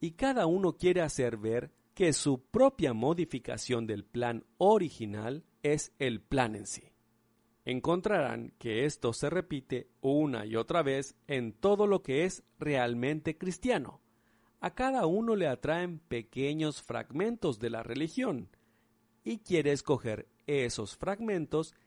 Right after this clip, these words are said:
y dejar fuera los demás. Es por eso por lo que no hacemos grandes progresos, y grupos de personas que luchan por dos cosas opuestas pueden decir en ambos casos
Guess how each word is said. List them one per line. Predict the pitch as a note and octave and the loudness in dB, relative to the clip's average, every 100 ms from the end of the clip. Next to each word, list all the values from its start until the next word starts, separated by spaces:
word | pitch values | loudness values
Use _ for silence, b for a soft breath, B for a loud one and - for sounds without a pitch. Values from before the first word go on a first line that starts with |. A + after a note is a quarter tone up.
| b - | b -6
y | G3 | -2
dejar | C4 B3+ D#3+ D3+ D#3+ _ _ _ - | -2 -2 0 0 -4 _ _ _ 0
fuera | A3 A#3 A3+ | 4 4 4
los | G#3 F3 B2 | 0 0 0
demás. | A2 - - - _ _ _ _ _ _ _ _ _ - | -4 -8 -18 -20 _ _ _ _ _ _ _ _ _ -4
Es | A#2+ A2 - _ _ _ | -2 -2 -8 _ _ _
por | A#3+ F#3+ | 2 4
eso | A#2 - B2+ E3 _ _ _ | 0 -2 -4 -4 _ _ _
por | F3+ D#3 C#3+ | 4 4 4
lo | C3+ | 2
que | - B2 - _ | 0 -8 -8 _
no | D3+ G#3 A#3+ A#3+ A3 | -2 2 2 2 0
hacemos | G#3+ F3+ D#3 D#3 D#3+ E3 D3+ | -2 -2 -2 -2 0 -2 -2
grandes | B2+ B2+ A#2+ A#2+ A2+ | -2 -2 -2 -4 -4
progresos, | E3 G3 A#3 - - - - b b b | 0 2 2 0 -8 -12 -20 b b b
y | A3 G3 | -4 0
grupos | G3+ G3+ A3 D3+ | 0 4 4 4
de | D#3 | 2
personas | B2+ A2 C3 B2+ A#2+ | 2 0 0 0 -2
que | C#3+ | 0
luchan | E3 F3 C3 A2+ | 0 0 -2 -2
por | G2+ A2 | -2 0
dos | A2 C3+ | 2 0
cosas | - A#2+ A#2+ - | 0 -2 -2 -4
opuestas | F3+ G#3 F3 - E3+ D#3+ b b b _ _ | 0 2 2 2 -4 -4 b b b _ _
pueden | C4 B3+ B3 A3+ | 2 2 2 0
decir | E3+ C#3 D#3+ E3 - - _ | 0 -2 0 -2 -2 -12 _
en | D3+ C#3 D#3+ | -4 -2 0
ambos | G#3+ A#3 A3 | 2 2 2
casos | - C#3 D3 G3 - | 0 0 0 -2 -4